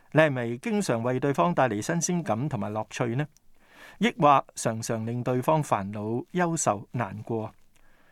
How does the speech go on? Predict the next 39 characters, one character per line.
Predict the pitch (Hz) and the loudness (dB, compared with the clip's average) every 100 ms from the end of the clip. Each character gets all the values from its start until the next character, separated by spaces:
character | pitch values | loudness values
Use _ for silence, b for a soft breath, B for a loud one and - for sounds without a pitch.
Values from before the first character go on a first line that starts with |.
| b b b | b b b
瑣 | - 180 247 | 4 6 6
碎 | 220 185 | 4 4
嘅 | |
生 | 175 247 226 | 4 2 2
活 | 170 - | 0 -2
已 | 135 151 180 | -2 -2 0
經 | 214 220 | 0 2
足 | 202 | 0
夠 | 196 147 | 2 4
令 | 135 123 | 4 2
人 | 110 104 | -2 -2
難 | 107 107 | -4 -4
以 | 113 | -2
擔 | 131 160 156 | 2 2 2
當 | 143 139 135 | 2 2 2
㗎 | 110 | -2
喇。 | 110 - _ _ _ _ | -6 -12 _ _ _ _
夫 | - 180 175 | 0 6 8
妻 | 170 165 | 8 4
之 | 160 160 | 2 0
間 | 156 151 160 | 2 2 2
更 | 139 135 | 0 0
應 | 165 165 | -2 2
該 | 160 | 2
彼 | 160 107 147 | 2 0 -2
此 | - 123 | -2 -4
扶 | - 101 | -2 -4
持， | 101 107 | -4 -6
互 | 107 123 120 | -4 -4 -2
相 | 180 170 160 | -2 -2 -2
點 | 98 131 | -4 -4
綴， | - - - b b b | -4 -8 -10 b b b
講 | - 165 202 | 2 4 4
多 | 202 | 4
啲 | 196 - | 2 0
鼓 | 117 165 | 0 4
勵 | 147 120 | 4 2
說 | 113 139 - | -2 -4 -2
話， | 127 110 | 2 2